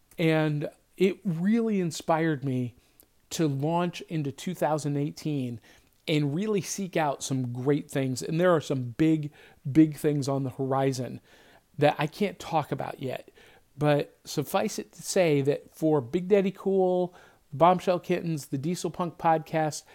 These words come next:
everything I'm involved in, things are about to explode in a way that I've been working for, for the last fifteen years. And, um,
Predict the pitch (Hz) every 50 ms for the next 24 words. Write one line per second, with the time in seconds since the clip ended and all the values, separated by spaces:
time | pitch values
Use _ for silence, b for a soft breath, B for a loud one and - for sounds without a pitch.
0 | B B B B B - 208 220 247 240 208 - 220 208 196 185 185 170 160 151
1 | 139 156 156 160 165 151 139 139 127 120 123 123 b b b b b b b b
2 | - - - _ - 196 208 220 226 220 190 170 - - 196 165 156 147 131 120
3 | - 160 147 151 160 - - - - - - 160 151 131 - - - - - -
4 | - - - 156 151 151 151 147 143 139 131 127 123 120 123 123 b b b b
5 | b b b b _ _ - 165 156 151 147 143 139 139 151 156 160 160 165 160
6 | 151 151 139 139 - - _ _ _ - 160 151 147 139 147 143 143 135 139 165
7 | 160 - - 160 151 139 - - 147 143 143 135 - 147 139 131 131 135 135 135
8 | 139 135 - - - - _ B B B B B B B _ _ _ _ _ _
9 | - - - 196 185 - - - - - 185 175 170 160 156 151 147 147 151 151
10 | 139 - - - - - - - - - B B B B B B B _ - -
11 | 143 143 143 143 139 135 135 135 139 135 135 135 135 135 147